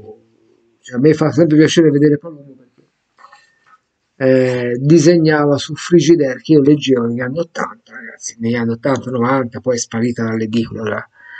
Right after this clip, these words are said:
C'è tutta la discussione su Frigolandia, che vuole essere esportata in Umbria, eccetera, eccetera. Non entrerei in questa questione, ma perché tutto l'archivio di Frigidaire è in Umbria,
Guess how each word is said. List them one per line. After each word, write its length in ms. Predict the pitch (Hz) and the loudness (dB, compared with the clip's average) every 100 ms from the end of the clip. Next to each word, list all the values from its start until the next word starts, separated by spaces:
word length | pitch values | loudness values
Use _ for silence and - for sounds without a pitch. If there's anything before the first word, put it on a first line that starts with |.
| - - - | -20 -20 -16
C'è 180 | - 139 | -4 -2
tutta 260 | 135 160 151 | 0 0 2
la 80 | 139 | 0
discussione 560 | 131 - 127 - 151 | -2 -4 -4 0 0
su 160 | - 131 | 0 -6
Frigolandia, 800 | - 147 139 147 143 143 139 123 | 0 2 4 2 2 0 0 -2
che 60 | |
vuole 180 | 127 131 | 2 2
essere 220 | 131 - | 2 -2
esportata 600 | 135 - 139 - 139 117 | -10 -4 -4 0 -2 0
in 80 | 131 | 2
Umbria, 320 | 147 139 127 | 4 4 0
eccetera, 320 | 127 - 147 196 | -2 -4 0 2
eccetera. 500 | 185 139 113 107 120 | 2 0 -2 -4 -6
Non 200 | 120 120 | -2 -2
entrerei 320 | 113 117 117 | -4 -2 -2
in 80 | 117 | -2
questa 260 | 117 131 | -8 -10
questione, 640 | 123 143 - 190 170 175 | -8 -8 0 2 4 2
ma 280 | 151 120 117 120 _ _ _ _ _ _ _ _ _ _ _ _ | -2 -8 -12 -16 _ _ _ _ _ _ _ _ _ _ _ _
perché 220 | 127 135 | -2 0
tutto 220 | 131 160 | 2 2
l'archivio 400 | 156 143 160 165 | 2 2 2 2
di 100 | 143 | 4
Frigidaire 760 | 135 147 147 151 139 131 127 123 | 0 2 4 2 2 0 -2 -2
è 20 | |
in 100 | 135 | 2
Umbria, 560 | 151 139 131 143 190 | 4 4 2 2 2